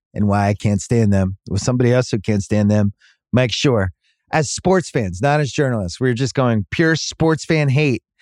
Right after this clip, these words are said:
This is my sports fan hate team of the year, the Miami Heat. And then last but not least, our old friend Tate Frazier, employee number one of The Ringer, is returning to The Ringer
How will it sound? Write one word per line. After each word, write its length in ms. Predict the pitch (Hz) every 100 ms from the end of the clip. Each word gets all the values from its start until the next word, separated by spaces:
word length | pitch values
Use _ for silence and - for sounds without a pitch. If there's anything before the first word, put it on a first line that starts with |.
| _
This 160 | 139 127
is 100 | 147
my 140 | 139
sports 400 | 127 - 165 160
fan 260 | - 170 147
hate 300 | 135 160 -
team 240 | - 160
of 80 | 151
the 60 | 151
year, 180 | 143 120
the 80 |
Miami 280 | 127 131 123
Heat. 280 | 123 139 101 _ - - _
And 140 | - 139
then 180 | 143 151
last 300 | 180 226 -
but 120 | 190
not 220 | 196 165
least, 460 | 202 208 147 - - _ _ _ _ _ _ _
our 160 | 135 151
old 160 | 202
friend 240 | - 214 180
Tate 220 | 196 180
Frazier, 540 | 180 151 117 104 95
employee 480 | - 127 165 180 190
number 240 | 185 175 170
one 160 | 165
of 80 | 156
The 80 | 143
Ringer, 400 | 139 123 101 98 - _ _ _ _ _ _ 120
is 100 | 113
returning 440 | 131 180 180 160
to 100 | -
The 100 | 135
Ringer 380 | 123 107 87